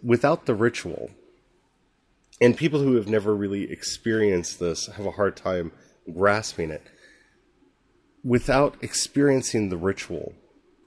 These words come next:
without enacting the myth, without playing your part in the sacred story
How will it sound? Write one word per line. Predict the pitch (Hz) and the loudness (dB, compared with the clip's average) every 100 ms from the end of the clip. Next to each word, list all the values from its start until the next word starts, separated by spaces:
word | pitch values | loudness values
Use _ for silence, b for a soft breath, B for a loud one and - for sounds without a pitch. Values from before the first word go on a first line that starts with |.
| _ - | _ -4
without | 104 123 113 - - - | 0 2 0 -2 -10 -6
enacting | 98 98 110 - - 95 82 76 - _ - | -4 -2 -4 -4 0 0 0 -8 -16 _ -12
the | 80 | -4
myth, | 85 87 76 - | -2 -2 -4 -6
without | 101 120 117 - B B B | -4 0 0 0 B B B
playing | - 131 123 117 107 | 0 2 2 0 0
your | 101 107 | 2 2
part | - - 113 92 87 - | 0 -2 2 2 0 -2
in | 101 104 | 0 2
the | 101 | 0
sacred | - 98 90 - - | 0 -2 -4 -8 -10
story | - 107 95 71 - | -6 -2 -2 -2 -8